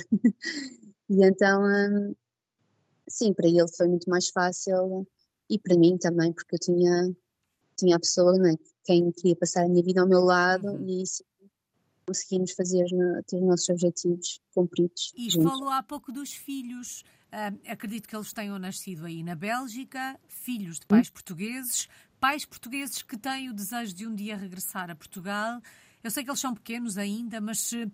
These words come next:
Speaker 2: como é que se vai fazendo esta passagem de testemunho, Bárbara? Como é que se vai ensinando aos miúdos o que é ser português?
Speaker 1: Para já falamos português em casa. A maior parte do tempo é sempre em português, quero que eles tenham a, que eles conheçam a língua e que saibam falar,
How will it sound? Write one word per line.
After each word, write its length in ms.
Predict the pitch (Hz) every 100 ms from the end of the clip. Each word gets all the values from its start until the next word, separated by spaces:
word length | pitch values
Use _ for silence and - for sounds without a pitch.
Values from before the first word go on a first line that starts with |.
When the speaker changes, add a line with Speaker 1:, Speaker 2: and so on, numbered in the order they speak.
| - _ _
Speaker 2:
como 120 | 277
é 60 | 320
que 80 | -
se 80 |
vai 140 | 320 302
fazendo 400 | - 262 285 277
esta 220 | - 254
passagem 600 | 247 233 - 233 220 233
de 120 | 220
testemunho, 640 | 202 - - 196 170 156 151
Bárbara? 400 | 156 151 156 165
Como 160 | 214 220
é 60 |
que 100 | 156
se 100 | - 202
vai 240 | 247 247
ensinando 760 | 254 233 - 240 233 254 233 233
aos 180 | 226
miúdos 640 | 185 202 226 240 226 233 - - _ -
o 100 | 208
que 120 | 277
é 80 | 254
ser 180 | 262 226
português? 640 | - 226 202 151 127 - _
Speaker 1:
Para 120 | 220 220
já 360 | 269 359 285 262
falamos 260 | 240 226
português 380 | - - 208 208
em 100 | 202
casa. 340 | 175 139 170 175 _ _ _ _ _ _ _ _
A 40 | 185
maior 100 | 180
parte 260 | 180 -
do 40 | 185
tempo 280 | 196 196 196
é 100 | 190
sempre 260 | - 185 185
em 40 |
português, 560 | - - 175 196 285 - _ _ _ _
quero 360 | - 180 175 165
que 120 | 185
eles 120 | -
tenham 300 | 185 175 175
a, 200 | 165 160 170
que 120 | -
eles 100 | -
conheçam 440 | 196 190 180 190
a 60 | 180
língua 320 | 180 185 180
e 40 |
que 60 | 175
saibam 260 | - 170 170
falar, 380 | 170 170 165